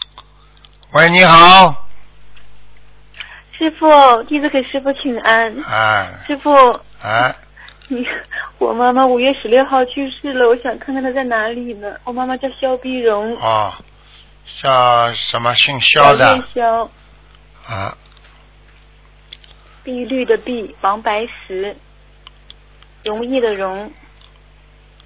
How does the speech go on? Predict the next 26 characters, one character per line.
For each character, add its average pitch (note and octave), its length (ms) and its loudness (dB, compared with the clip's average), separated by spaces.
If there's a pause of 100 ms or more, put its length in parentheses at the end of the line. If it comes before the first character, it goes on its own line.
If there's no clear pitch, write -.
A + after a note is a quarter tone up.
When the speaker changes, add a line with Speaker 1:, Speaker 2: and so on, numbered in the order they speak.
(180)
Speaker 1:
没 D3 220 -2
草 B2 240 2
字 C3+ 180 -6
头 G#2+ 160 -4
的 G#2+ 140 -6
是 G2+ 100 -8
吧？ F#2 260 -8 (1500)
肖 A2 480 -4
白。 A2+ 400 -10
Speaker 2:
容 G#3+ 240 -4
易 C#4+ 160 0
的 A3 180 2
容， G3 400 -6
嗯， A3 160 -6
没 G#3 100 -10
有 A3+ 120 -6
草 G3 180 -6
字 F#3+ 120 -10
头 G3 180 -14
的。 F3+ 160 -10
Speaker 1:
肖 A2+ 560 -2
碧 G#2+ 400 -12
荣。 G2+ 260 -16 (3500)
Speaker 2:
肖 A#3+ 140 -8
碧 A#3+ 180 -10
荣。 G#3 260 -14